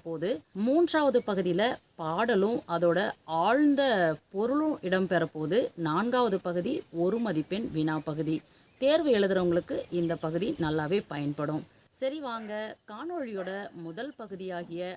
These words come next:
அறிமுக பகுதிக்கு போயிடலாம். சங்க இலக்கியங்கள்ல இருக்கக்கூடிய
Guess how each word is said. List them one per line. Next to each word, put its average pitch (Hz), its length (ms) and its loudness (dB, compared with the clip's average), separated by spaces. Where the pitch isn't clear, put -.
அறிமுக 180 400 -14
பகுதிக்கு 165 400 -14
போயிடலாம். 156 500 -10
சங்க 311 280 8
இலக்கியங்கள்ல 254 520 10
இருக்கக்கூடிய 202 420 8